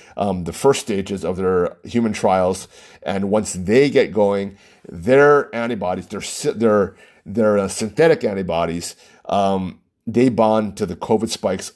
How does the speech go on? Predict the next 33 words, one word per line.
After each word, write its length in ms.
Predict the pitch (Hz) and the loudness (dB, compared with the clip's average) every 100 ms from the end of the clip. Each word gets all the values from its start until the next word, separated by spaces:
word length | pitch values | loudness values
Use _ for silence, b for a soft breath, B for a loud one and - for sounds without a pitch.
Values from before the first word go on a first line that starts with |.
| - | -6
a 60 | 85 | -2
lot 320 | 90 101 - | 2 0 0
more 180 | 98 92 | -2 -2
effectively 720 | - 92 85 98 82 87 90 | -2 -4 -4 -8 -6 -6 -6
than 220 | - 82 | -6 -6
Regeneron's 600 | 80 87 78 73 62 - | -6 -4 -4 -4 -6 -8
out 200 | 67 - | -10 -10
there. 240 | 65 53 - b b _ _ _ _ _ - 113 | -10 -12 -14 b b _ _ _ _ _ -12 0
So 160 | 131 | 4
what 140 | 123 151 | 6 4
does 100 | 147 | 2
this 160 | 127 | -2
mean? 300 | 131 92 - _ _ b b b b - | -4 -6 -10 _ _ b b b b 0
Now, 420 | 127 117 101 - _ _ _ _ | 2 4 2 -4 _ _ _ _
with 260 | 110 127 123 | 0 0 2
these 200 | 139 - | 0 0
synthetic 480 | 120 117 156 165 | -2 2 4 4
antibodies, 800 | 131 135 143 135 139 160 165 - - _ _ _ _ _ _ - | 2 2 2 2 2 0 -6 -12 -18 _ _ _ _ _ _ 0
all 200 | 117 139 | 4 6
you 100 | 147 | 6
have 200 | 143 139 | 4 4
to 60 | 113 | -4
do 140 | 135 | -4
is 100 | 107 | -4
get 160 | 123 120 | -2 -4
a 60 | |
shot 580 | 113 - 147 107 - - _ b b b _ | -4 -4 -2 -2 -8 -18 _ b b b _
in 120 | 113 | -2
the 120 | 113 - | -2 2
early 320 | 117 135 147 | 6 6 4
stages 460 | - 123 123 117 120 | 0 0 0 -2 -4
of 120 | 110 | -2
covid. 400 | 123 120 82 | 2 2 0